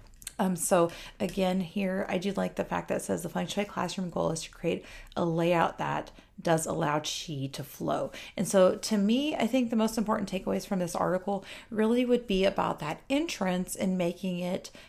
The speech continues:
very, um, open and welcoming, and also, um, the desk placement. And so again, um, I think classrooms usually are big enough to kind of, uh, place a teacher desk, you know,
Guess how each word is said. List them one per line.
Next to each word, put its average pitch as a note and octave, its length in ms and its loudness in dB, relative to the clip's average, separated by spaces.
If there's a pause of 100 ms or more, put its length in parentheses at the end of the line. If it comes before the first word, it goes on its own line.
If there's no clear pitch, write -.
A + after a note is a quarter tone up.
(100)
very, F#3 400 2
um, E3+ 200 0
open G3+ 260 4
and D#3+ 200 2
welcoming, E3+ 580 0 (320)
and F3+ 180 2 (140)
also, F#3+ 800 2
um, E3 480 -2
the D#3+ 240 0
desk D#3 560 0
placement. B2+ 520 -2
And D#3+ 160 0
so D3 220 4 (320)
again, E3 480 0 (120)
um, F3 300 0
I G3 60 -2
think E4+ 180 -6
classrooms A#3+ 520 2
usually G#3+ 300 2
are E3+ 500 2 (240)
big G3 200 4
enough F#3+ 460 2 (460)
to F3+ 360 0
kind F3 200 -2
of, D#3+ 160 -2 (100)
uh, - 140 -4
place F#3 320 -2
a E3 40 -6
teacher D#4 380 0
desk, C#3+ 480 0
you E3 120 0
know, C#3+ 260 2